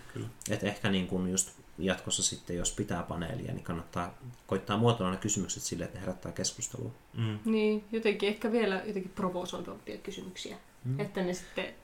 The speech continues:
Speaker 3: jotenkin kirvottaa
Speaker 2: Tai
Speaker 3: sitä.
Speaker 2: silleen suuntaa tietylle, että jos siellä, jos ottaa paremmin selvää silleen, että mikä niiden niin kuin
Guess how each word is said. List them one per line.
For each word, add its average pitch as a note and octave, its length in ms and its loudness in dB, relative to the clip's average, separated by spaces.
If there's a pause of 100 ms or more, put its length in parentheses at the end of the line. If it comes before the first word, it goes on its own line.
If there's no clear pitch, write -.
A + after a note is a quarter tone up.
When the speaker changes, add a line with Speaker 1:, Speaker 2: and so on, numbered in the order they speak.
Speaker 3:
jotenkin F3 300 -2
kirvottaa F3 540 0
Speaker 2:
Tai C#3+ 100 4
Speaker 3:
sitä. C#3+ 100 6
Speaker 2:
silleen D#3+ 200 6
suuntaa A#2 440 4
tietylle, A2 380 4
että - 200 -2
jos A2+ 120 2
siellä, A2+ 280 4
jos A#2+ 300 2 (260)
ottaa A#2+ 300 4
paremmin A#2+ 340 4
selvää G2+ 320 4
silleen, F#2 280 0
että - 120 -8
mikä G2 120 0
niiden F#2 280 -4
niin E2+ 140 -6
kuin F2+ 240 -2